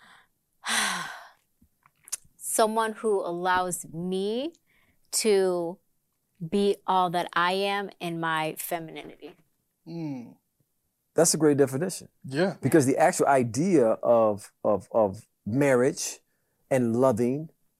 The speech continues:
Speaker 3: and husbandry and wifery and submission is to,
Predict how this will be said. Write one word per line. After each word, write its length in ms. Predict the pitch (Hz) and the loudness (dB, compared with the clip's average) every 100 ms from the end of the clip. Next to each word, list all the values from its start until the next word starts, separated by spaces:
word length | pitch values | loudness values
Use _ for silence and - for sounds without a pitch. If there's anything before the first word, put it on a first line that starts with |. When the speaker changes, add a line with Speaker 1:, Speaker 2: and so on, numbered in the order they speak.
| _ | _
Speaker 3:
and 160 | 127 110 | -2 0
husbandry 560 | 131 110 117 120 131 | 0 0 0 0 2
and 140 | 131 104 | 2 2
wifery 400 | 120 123 120 131 | 4 2 0 -2
and 100 | 117 | 0
submission 640 | 123 104 123 - 151 170 _ _ _ _ _ - | 0 0 -2 -2 -4 -6 _ _ _ _ _ 2
is 200 | 147 - | 2 2
to, 160 | - | 0